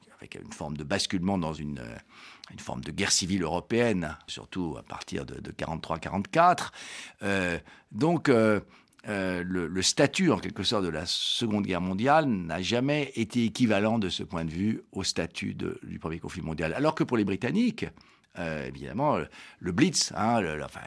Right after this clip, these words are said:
la geste héroïque, hein, anglaise, euh, évidemment, est venue s'ajouter, sans la remplacer, hein, euh, à la mémoire du premier conflit mondial. Alors que pour l'Allemagne, cas complètement différent, le nazisme avait tellement fait fond, hein, sur, euh,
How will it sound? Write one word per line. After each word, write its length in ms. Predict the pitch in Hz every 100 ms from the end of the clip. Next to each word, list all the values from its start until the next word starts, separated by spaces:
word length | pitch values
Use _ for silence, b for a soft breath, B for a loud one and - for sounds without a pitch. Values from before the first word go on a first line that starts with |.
| 62
la 120 | 80
geste 340 | 92 123 -
héroïque, 460 | 104 120 185 - 101 - -
hein, 360 | 95 101 87 64
anglaise, 640 | 82 95 120 113 101 80 82 -
euh, 220 | 80 71 - B B
évidemment, 320 | 65 85 101
est 260 | 73 65 76
venue 260 | 92 101 98
s'ajouter, 920 | - 156 123 147 - 175 151 92 - _ _
sans 240 | - - 110
la 100 | 92
remplacer, 600 | 87 80 82 - - - _ -
hein, 220 | - 85
euh, 260 | 80 76 87 -
à 60 | 78
la 100 | 76
mémoire 460 | 87 95 87 82
du 100 | 82
premier 240 | - 76 80
conflit 280 | 80 -
mondial. 440 | 85 110 170 190 165 B B B _ 120
Alors 280 | 135 131
que 100 | -
pour 160 | 107 117
l'Allemagne, 420 | 123 143 156 135 - - -
cas 140 | 117
complètement 400 | - 104 - 95
différent, 440 | 92 - 113 156 143
le 120 | 87
nazisme 500 | 90 92 120 - 82
avait 360 | 76 82 76 - -
tellement 340 | 165 147 143
fait 200 | 120 107
fond, 340 | 98 - 175 - B B B -
hein, 140 | 92
sur, 460 | 92 - 107 101
euh, 120 | 73